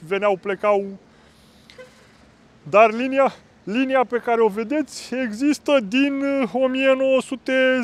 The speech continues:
zece. Era practic legătura între gara Obor și, și Oltenița, linie care fusese deschisă în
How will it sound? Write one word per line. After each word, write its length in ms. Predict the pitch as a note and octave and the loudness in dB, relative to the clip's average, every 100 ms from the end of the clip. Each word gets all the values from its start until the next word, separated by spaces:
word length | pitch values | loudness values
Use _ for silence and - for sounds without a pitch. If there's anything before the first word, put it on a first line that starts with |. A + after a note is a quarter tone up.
| A3+ | 2
zece. 480 | C#4 G#3 - A2+ - _ - - - - - _ | 2 2 0 -8 -12 _ -20 -20 -20 -20 -20 _
Era 220 | - A3 B3 | -4 -2 0
practic 380 | C4+ B3 B3 | 0 0 -4
legătura 580 | G#3+ A#3 G3+ A3+ C4+ B3 | -4 -2 0 -2 0 2
între 340 | A3+ B3+ A#3+ A3 | 2 -2 -6 -4
gara 340 | D#3+ A3+ G#3 | 2 4 4
Obor 480 | F#3+ F3+ D#3+ G#3+ F3+ | 4 2 2 2 2
și, 440 | - - G3+ G#3 - - - - - | -2 -8 -4 -4 -6 -12 -20 -20 -14
și 180 | - | -2
Oltenița, 960 | A3+ G#3+ F3 - C4 C#4+ C4 C#4 C#4+ C#4 | 6 6 6 2 0 0 2 6 8 8
linie 380 | C4 C4 C#4 C#4+ C4 | 6 4 2 0 4
care 180 | C#4 | 4
fusese 800 | C4+ - A#3+ C#4+ A#3 C#4 C4+ A#3+ - - - - - - - _ - - - | 4 -2 -4 -2 0 2 2 0 -4 -20 -20 -20 -20 -20 -20 _ -20 -20 -10
deschisă 600 | D#3 A#3+ - - C4+ - | -2 -2 -2 -4 -2 4
în 440 | C4 B3 B3+ C4 | 6 6 6 0